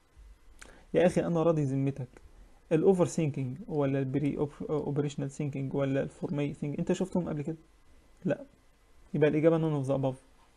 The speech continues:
لو رجعت كده وركزت هتلاقي إن بياجت، النظرية بتاع بياجت في الادولسنس، آه، في الكوجنيتيف، آه،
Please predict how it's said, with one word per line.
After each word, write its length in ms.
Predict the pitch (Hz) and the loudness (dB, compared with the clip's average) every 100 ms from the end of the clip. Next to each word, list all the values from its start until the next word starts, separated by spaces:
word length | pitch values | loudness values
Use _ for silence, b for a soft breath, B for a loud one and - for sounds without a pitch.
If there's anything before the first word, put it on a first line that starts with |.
| - _ _ b b b - | -20 _ _ b b b 2
لو 120 | 143 | 4
رجعت 340 | 143 185 190 | 6 6 6
كده 200 | 185 190 | 6 8
وركزت 400 | 175 143 175 165 - | 8 6 4 2 -2
هتلاقي 480 | 143 135 165 185 180 | -6 2 6 8 6
إن 320 | 139 135 131 | 0 -2 -4
بياجت، 580 | 180 147 151 175 175 - | -6 2 6 6 4 0
النظرية 360 | 147 135 156 175 | -2 0 2 2
بتاع 180 | 151 | 0
بياجت 380 | 143 147 156 143 b b - | 2 4 4 0 b b -4
في 80 | - | 0
الادولسنس، 680 | 175 165 143 143 135 - - _ _ - - - | 2 4 2 0 -4 -6 -20 _ _ -18 -12 -4
آه، 240 | 147 135 | 0 0
في 180 | 135 - | -2 0
الكوجنيتيف، 760 | 139 135 147 185 190 156 156 131 143 | 0 0 2 6 6 6 2 0 -4
آه، 420 | 139 156 165 160 | -4 -4 -4 -6